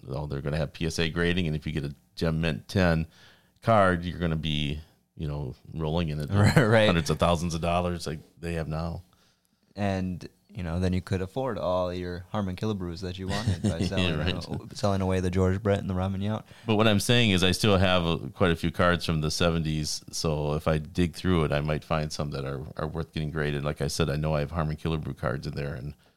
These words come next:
Speaker 1: if those look pretty good, it'd be interesting to see what they grade out at and how much it might, you know,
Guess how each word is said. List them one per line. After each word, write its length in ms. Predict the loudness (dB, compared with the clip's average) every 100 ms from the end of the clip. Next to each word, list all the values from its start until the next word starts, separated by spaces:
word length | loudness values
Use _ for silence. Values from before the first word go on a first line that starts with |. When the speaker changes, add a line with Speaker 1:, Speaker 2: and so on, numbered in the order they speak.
| _ _ _ _ _ -14
Speaker 1:
if 80 | -4
those 340 | -2 0 -2
look 220 | -4 -4
pretty 240 | -2 0 2
good, 400 | 4 4 2 -4 -16 -20 -16
it'd 120 | -10
be 80 | -8
interesting 360 | -6 -6 -6 -8
to 60 |
see 100 | -6 -6
what 140 | -6
they 80 | -6
grade 280 | -4 -2 0
out 180 | 0
at 240 | 0 0 -2
and 180 | -8 -6
how 100 | -4
much 240 | -4 -6
it 80 | -10 -10 -14
might, 140 | -14 -14 -14
you 100 | -12
know, 160 | -12